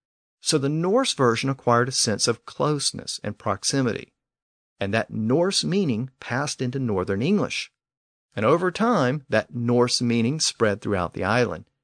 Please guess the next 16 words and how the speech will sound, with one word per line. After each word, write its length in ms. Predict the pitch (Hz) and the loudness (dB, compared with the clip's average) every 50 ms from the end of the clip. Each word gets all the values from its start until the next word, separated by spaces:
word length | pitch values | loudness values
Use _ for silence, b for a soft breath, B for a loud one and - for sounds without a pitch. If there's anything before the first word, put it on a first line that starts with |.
| _ _ _ _ _ - | _ _ _ _ _ -6
and 120 | - 117 | -2 -2
it 100 | 135 156 | -2 0
became 560 | - 180 165 - - 220 226 208 151 123 113 113 | -2 -4 -4 -4 -4 -2 0 0 0 -2 -4 -4
the 120 | - 107 | -4 -6
modern 500 | 101 104 104 101 104 127 151 156 143 117 | -6 -6 -6 -4 -4 -2 0 0 0 0
meaning 240 | 101 95 92 90 90 | 0 -2 -2 -2 -4
of 80 | 95 101 | -4 -4
the 80 | 120 | -4
word. 460 | 117 113 147 170 156 107 82 - _ - _ _ _ _ _ _ _ _ _ _ - | 0 2 4 4 4 2 0 -4 _ -18 _ _ _ _ _ _ _ _ _ _ -4
And 140 | 131 151 170 | -2 0 2
it 80 | 175 170 | 2 2
eventually 560 | 160 143 170 202 247 240 - - 160 151 143 | 2 4 4 2 2 2 0 0 0 -2 0
replaced 760 | 143 151 151 147 - - - - 170 214 208 135 - - - | 0 -2 -2 -2 -4 -6 0 0 2 2 2 0 -2 -2 0
the 80 | - 113 | 0 0
word 320 | 107 110 110 110 113 110 - | 2 2 2 2 0 -2 -4
mid, 420 | 127 127 147 185 170 92 67 - | -4 -2 -2 0 -2 -2 -6 -10